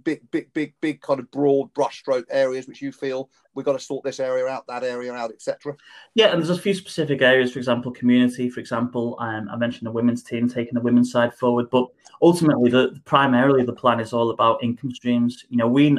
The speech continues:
Speaker 2: we know, you know, we're, we're a fan-run club. We've been a fan-run club for a hundred twenty-five years. You get a lot of new clubs reforming now as fan,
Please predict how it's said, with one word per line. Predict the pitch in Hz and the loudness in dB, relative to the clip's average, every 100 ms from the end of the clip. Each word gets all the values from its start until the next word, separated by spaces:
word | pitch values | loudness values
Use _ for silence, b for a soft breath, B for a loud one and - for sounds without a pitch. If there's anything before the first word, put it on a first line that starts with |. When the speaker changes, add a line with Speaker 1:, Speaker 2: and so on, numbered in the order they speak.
| 127 | 2
Speaker 2:
we | 143 | 4
know, | 147 127 127 120 | 6 4 4 0
you | 123 | -4
know, | 117 | -2
we're, | 113 135 127 123 b b b b | 6 6 6 2 b b b b
we're | 135 139 | 4 4
a | |
fan-run | - 123 120 120 120 | 4 2 4 2 0
club. | 123 123 | 0 0
We've | 123 123 | 0 -4
been | 117 | -6
a | |
fan-run | 113 120 117 120 120 | -6 -4 -2 -4 -6
club | - 120 | -10 -10
for | 120 | -10
a | 117 | -2
hundred | 127 123 120 | -2 -2 -4
twenty-five | 120 120 - 120 117 | -8 -6 -2 -2 -2
years. | 120 123 123 - | -2 0 -2 -6
You | 120 | -2
get | 120 | 0
a | 123 | 2
lot | 120 120 | 2 2
of | 117 b b b | -2 b b b
new | 120 127 | 0 0
clubs | - 123 120 | 0 -4 -2
reforming | 117 123 - 120 123 120 | -4 -4 4 4 6 4
now | 120 120 | 4 4
as | 123 | 2
fan, | - 120 120 | 0 0 -2